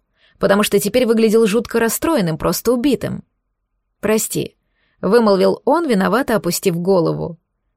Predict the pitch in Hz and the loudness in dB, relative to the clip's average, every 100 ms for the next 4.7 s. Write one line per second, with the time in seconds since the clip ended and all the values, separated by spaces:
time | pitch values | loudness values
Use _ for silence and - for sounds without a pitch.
0 | _ _ 185 196 185 - 185 185 262 170 | _ _ 0 0 0 -2 -2 -2 -2 -2
1 | - 165 156 220 254 - 240 - - 311 | -2 -4 -2 -4 -4 -4 -6 -4 -4 -4
2 | - 175 120 - _ _ _ _ 214 - | -4 -4 -4 -10 _ _ _ _ -4 -2
3 | 202 180 294 - 277 233 190 208 214 233 | 0 0 0 -2 0 0 2 2 2 0
4 | 220 214 214 254 233 143 | 0 0 0 -2 -2 -4